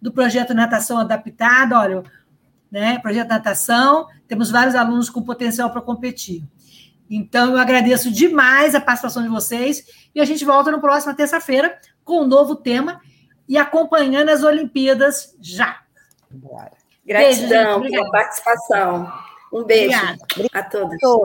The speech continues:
Speaker 1: A todos. Obrigada.
Speaker 3: Parabéns, Lucília.
Speaker 1: Obrigada a vocês. Parabéns a vocês.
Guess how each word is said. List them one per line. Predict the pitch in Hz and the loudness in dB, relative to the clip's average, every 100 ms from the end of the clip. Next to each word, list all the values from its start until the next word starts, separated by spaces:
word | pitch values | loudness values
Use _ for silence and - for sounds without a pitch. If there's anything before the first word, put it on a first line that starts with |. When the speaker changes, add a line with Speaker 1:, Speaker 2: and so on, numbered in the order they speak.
| 170 - - _ _ _ _ - | 0 -12 -20 _ _ _ _ 0
Speaker 1:
A | 202 | 0
todos. | 190 185 | 0 -4
Obrigada. | |
Speaker 3:
Parabéns, | 214 233 262 226 220 - | 0 2 2 -2 -4 0
Lucília. | 226 - 196 208 196 180 - _ _ _ _ _ | 0 0 -2 -4 -8 -12 -14 _ _ _ _ _
Speaker 1:
Obrigada | 196 226 262 294 | -4 0 2 2
a | |
vocês. | 349 349 208 190 | 0 -2 -4 -2
Parabéns | 196 196 233 | -4 -2 -4
a | 240 | -4
vocês. | - - - - | -8 -14 -20 -20